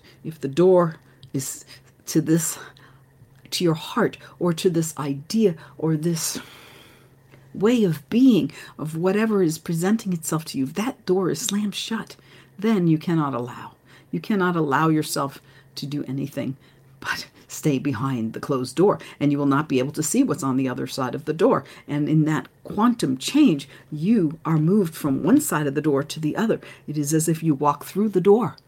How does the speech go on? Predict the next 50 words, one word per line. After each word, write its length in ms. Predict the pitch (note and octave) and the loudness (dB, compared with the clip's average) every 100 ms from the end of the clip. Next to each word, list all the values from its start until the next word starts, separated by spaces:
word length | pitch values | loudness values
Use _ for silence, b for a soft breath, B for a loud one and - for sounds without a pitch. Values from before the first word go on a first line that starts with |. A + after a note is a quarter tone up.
| b b _ - - | b b _ -4 -4
Yes, 320 | C#3+ F3 - E3+ | -2 -2 -2 -2
we 140 | D3 | 2
open 280 | D3 D#3+ D4 | 2 4 2
the 80 | E3 | 2
door, 180 | C3+ | 0
but 160 | C3 D3 | 0 0
it 80 | D3+ | 2
is 240 | C3+ C3+ - | 0 -4 -2
also 320 | E3+ C4+ D#3 C3+ | 0 0 0 0
as 120 | D3 | 0
if 140 | D#3+ | 0
you 120 | D3+ | -2
walk 300 | C3+ D#3 - | 0 0 -2
through 300 | - - A#3+ | -6 -2 0
the 100 | A3+ | 0
door 260 | A3+ B3+ G#3 | 2 2 0
from 260 | - C#3 C3+ | -2 -4 0
where 160 | E3 | 2
you 180 | G#3 A3 | 4 2
were 320 | A3 A#3+ D#3+ B B | 2 2 0 B B
to 100 | - | -4
something 480 | F3 F3+ F3 F3 F3+ | -2 0 -2 -2 0
else. 220 | B3+ - B B - | 0 0 B B -2
You 160 | D#3 | 0
didn't, 340 | D#3 E3 - - | 2 0 -2 -4
can't 260 | - F#3+ | 0 0
see 380 | - - C4+ E3+ B - | 0 -2 -2 -2 B -6
what's 220 | F3 E3 | -4 0
on 160 | E3 D#3+ | 2 4
the 100 | D3+ | 2
other 160 | D3+ | -2
side. 340 | C#3+ G3+ G3+ D#3 | -6 -6 -4 -4
You 80 | |
can't 320 | - - F3 D#3+ | -4 0 0 -2
see 240 | - A3 | -2 0
where 160 | F3 D#3+ | 4 4
you 140 | D3+ | 4
will 120 | D3 | 2
wind 300 | D3+ D#3+ D#3+ | 0 2 2
up, 200 | A3 - | 0 -2
but 140 | C#3+ D#3+ | -6 -2
there 180 | E3 D#3 | 0 0
is 200 | D#3 - B B | -2 -4 B B
a 80 | E3+ | -4
trust, 500 | E3 - G#3 F3 - | -4 -2 -2 -2 -4
and 200 | D3+ D3+ | 0 2
there 180 | D#3+ D#3+ | 2 2
is 260 | D#3 D#3 - | 2 0 -2
a 120 | D3 | -4
willingness 1040 | C3+ C3+ D3 G3 G3+ E3 C#3 - - - | -4 0 2 4 4 4 2 -2 -8 -10